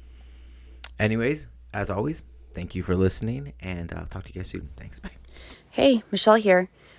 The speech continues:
Speaker 2: Week three is done. Whew! I would say this week was so far the most challenging week for me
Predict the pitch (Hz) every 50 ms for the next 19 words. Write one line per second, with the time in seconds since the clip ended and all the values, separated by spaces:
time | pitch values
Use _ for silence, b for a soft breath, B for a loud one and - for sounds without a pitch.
0 | b b - 196 233 240 - - - - - 185 196 220 214 - - 185 196 202
1 | 185 - - 170 175 196 185 160 151 156 - - - - - - - 190 - -
2 | 247 - - _ _ _ _ _ _ _ _ _ _ - - _ - 214 220 240
3 | 226 247 269 285 269 - - 233 233 208 185 220 - - 190 190 214 190 190 -
4 | 185 180 175 180 - - - - 208 208 214 - - 202 196 196 180 160 170 165
5 | 175 185 214 226 - - - - 175 175 180 170 170 170 175 170 170 - - -
6 | 165 165 160 170 214 269 311